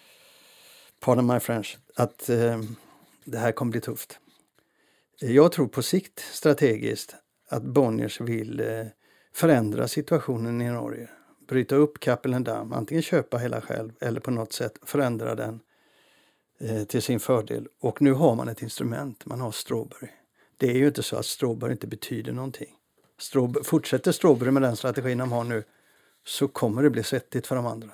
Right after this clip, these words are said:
Mycket, mycket mer svettigt när Bonniers äger dem än, eh, än när Stordalen ägde dem. De var, de kunde vara mer vilda under Stordalen, men nu finns det ett tryck, nu finns det någonting som säger någonting varje gång som Bonnier går ut.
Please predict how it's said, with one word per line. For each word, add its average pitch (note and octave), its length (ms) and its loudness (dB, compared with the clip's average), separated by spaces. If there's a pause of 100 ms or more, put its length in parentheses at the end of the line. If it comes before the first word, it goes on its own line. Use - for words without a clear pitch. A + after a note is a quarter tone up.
(100)
Mycket, C3+ 540 2
mycket B2+ 220 0
mer A#2 120 0
svettigt - 480 -6
när A#2 220 -4
Bonniers A#2 460 -2
äger A2+ 260 -2
dem A2+ 260 -8
än, A2+ 180 -6
eh, A#2 280 -8 (680)
än A2+ 140 -2
när G#2+ 60 -2
Stordalen A#2 540 -2
ägde A2 220 -6
dem. A2+ 100 -14 (920)
De B2+ 160 2
var, C3+ 160 6
de B2+ 160 2
kunde C3+ 180 0
vara C3+ 80 8
mer B2+ 160 4
vilda C3 340 2
under D3+ 160 6
Stordalen, A2+ 540 -2
men A#2+ 160 -4
nu C#3+ 140 4
finns C3+ 180 -4
det C#3 80 0
ett - 100 -4
tryck, - 440 -4
nu B2 100 -4
finns - 220 -4
det C#3 100 -4
någonting B2+ 360 -4
som - 140 -8
säger B2+ 360 -4
någonting A#2+ 280 -4
varje A#2 240 -6
gång A#2 180 -10
som B2 160 -10
Bonnier A2+ 260 -10
går B2 180 -12
ut. - 200 -20